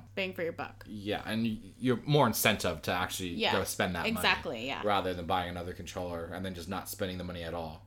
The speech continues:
Speaker 1: Yeah.
Speaker 2: Um, so, I mean, that's it, uh, for the P S four controller, really. Um, we'll see what, what it ends up being.
Speaker 1: Yeah.
Speaker 2: So,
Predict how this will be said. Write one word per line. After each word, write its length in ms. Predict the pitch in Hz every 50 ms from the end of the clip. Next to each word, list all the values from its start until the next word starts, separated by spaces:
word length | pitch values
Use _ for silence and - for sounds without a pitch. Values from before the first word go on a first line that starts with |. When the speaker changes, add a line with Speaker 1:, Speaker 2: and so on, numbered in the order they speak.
| - - -
Speaker 1:
Yeah. 260 | 214 208 147 - - - - -
Speaker 2:
Um, 360 | 95 95 - - - 92 95 - - - - - - -
so, 240 | - 135 139 139 139
I 60 | 135
mean, 80 | 131 131
that's 200 | 135 139 135 127
it, 320 | 113 110 98 - - - - -
uh, 240 | 110 107 104 104 101
for 180 | - 117 107
the 160 | 104 104 98
P 140 | - - 104
S 100 | 98 -
four 140 | - 95 90
controller, 400 | - 92 - 90 80 80 80 82
really. 340 | 85 85 82 82 85 85 85 - - - -
Um, 400 | 73 85 90 87 87 85 85 82 -
we'll 140 | 87 87 -
see 180 | - - 85
what, 220 | 82 85 82 82 - - - - - 80
what 140 | 85 - 80
it 80 | 87
ends 160 | 90 87 80 90
up 140 | - 80 80
being. 320 | 87 87 85 85 90 92 - - - - - -
Speaker 1:
Yeah. 260 | 190 190 175 151 - - - - -
Speaker 2:
So, 380 | - - - 95 92 - -